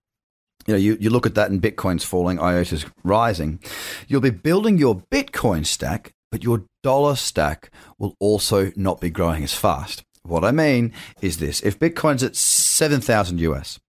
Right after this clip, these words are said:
and you go long iota against Bitcoin and Bitcoin falls from seven thousand to sixty-five hundred, uh, and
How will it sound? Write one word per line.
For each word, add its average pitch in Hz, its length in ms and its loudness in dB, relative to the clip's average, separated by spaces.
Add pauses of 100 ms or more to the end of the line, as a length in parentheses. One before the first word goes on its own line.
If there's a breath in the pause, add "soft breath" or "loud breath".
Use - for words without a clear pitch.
(880)
and 98 220 0
you 110 300 4 (280 loud breath)
go 110 140 2
long 104 400 2
iota 98 500 0
against 92 380 -2
Bitcoin 78 480 -4
and 85 160 0
Bitcoin 90 380 -2
falls 107 480 2
from 87 100 -4
seven 85 300 0
thousand 85 380 0
to 92 60 -4
sixty-five 76 680 -2
hundred, 147 500 0 (380 loud breath)
uh, 85 200 -2
and 95 160 -4